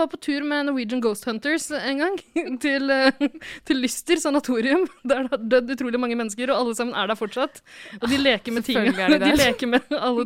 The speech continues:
Speaker 1: dokkene <laughs> som Norwegian Ghost Hunters, eh, plasserer rundt omkring. <laughs> Det er sant. Og de,
Speaker 2: Ok.
Speaker 1: de, eh, advarte mot klebeånder etterpå.
Speaker 2: Apropos Ghost Hunters, jeg var i London nå nylig og dro på en Ghost Bus Tower, som også Johnny Depp har vært på, bare for å si det, altså, det er ikke helt
Speaker 1: Ghost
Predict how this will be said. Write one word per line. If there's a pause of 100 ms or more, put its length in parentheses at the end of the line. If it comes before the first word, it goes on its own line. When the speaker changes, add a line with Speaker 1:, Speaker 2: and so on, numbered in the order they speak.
Speaker 1:
dokkene (240)
<laughs>
som
Norwegian
Ghost
Hunters, (400)
eh,
plasserer
rundt
omkring.
<laughs> (460)
Det
er
sant. (420)
Og
de, (120)
Speaker 2:
Ok.
Speaker 1:
de, (120)
eh,
advarte
mot
klebeånder
etterpå. (340)
Speaker 2:
Apropos (100)
Ghost
Hunters,
jeg
var
i
London
nå
nylig
og
dro
på
en
Ghost
Bus (180)
Tower,
som
også
Johnny
Depp
har
vært
på,
bare
for
å
si
det,
altså,
det
er
ikke
helt
Speaker 1:
Ghost